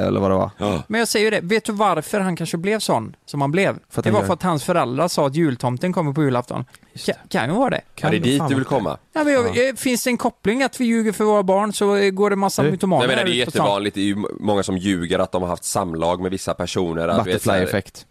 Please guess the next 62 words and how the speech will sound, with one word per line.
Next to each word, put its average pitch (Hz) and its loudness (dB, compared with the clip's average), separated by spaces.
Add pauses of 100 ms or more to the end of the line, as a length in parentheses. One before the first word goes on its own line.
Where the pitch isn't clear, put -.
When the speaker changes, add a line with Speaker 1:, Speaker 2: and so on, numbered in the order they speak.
Speaker 2:
Ja, 98 0
exakt, 95 -6
du 95 -2
vet, 80 -4
eh, 82 -2 (680)
a-, 101 -2
allt 117 -2
sånt 110 -4
där. 107 0 (260)
Speaker 1:
Mm. 92 -12 (240)
Speaker 2:
Det, 101 -8
det 104 -6
är 113 -2
jättemånga 101 -4
som 101 -8
kan 98 -10
säga 101 0
att, 90 -2
"Ja, 90 0
ja, 87 2
jag 85 2
låg 82 0
med 80 -4
henne, 82 -6
ja, 85 0
det 82 -4
var 82 -2
så - -6
jävla 80 -6
bra, 80 -2
vi 85 -4
gjorde 82 -6
det 80 -4
och 76 -10
det 78 -6
och 78 -10
det", 82 -6
och 82 -4
så 85 -8
vet 87 -2
Speaker 1:
Ja. 101 0
Speaker 2:
man 92 0
bara, 82 -2 (300)
så 90 -6
kan 90 -2
du 90 -2
fråga 85 -4
den 87 -4
personen 92 -6
så 80 -12
bara, 82 -4
"Nej, 85 -4
vi 87 -8
har 80 -4
Speaker 1:
Nej, 87 -4
Speaker 2:
aldrig 92 -2
Speaker 1:
det - -2
Speaker 2:
gjort 120 -2
Speaker 1:
gjorde 98 -2
vi 85 -2
Speaker 2:
någonting." 80 -6
Speaker 1:
inte. - -8